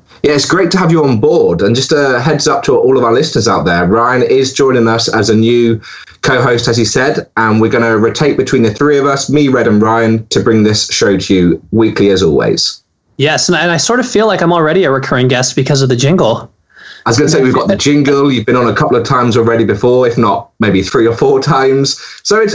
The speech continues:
Speaker 1: there's no real change. People aren't gonna notice.
Speaker 2: Except it's official now. I'm officially a recurring host.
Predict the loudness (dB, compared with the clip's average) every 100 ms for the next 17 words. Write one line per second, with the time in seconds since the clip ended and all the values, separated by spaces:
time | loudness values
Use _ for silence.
0 | 0 0 0 0 2 0 0 0 0 -2
1 | 0 0 0 0 0 0 -2 -4 -6 -8
2 | -12 -8 -4 -2 -2 -2 -2 -2 -2 0
3 | 0 0 -2 -4 -10 -4 -2 -2 -2 -2
4 | 0 0 2 0 0 -2 -2 0 0 0
5 | -2 -4 -10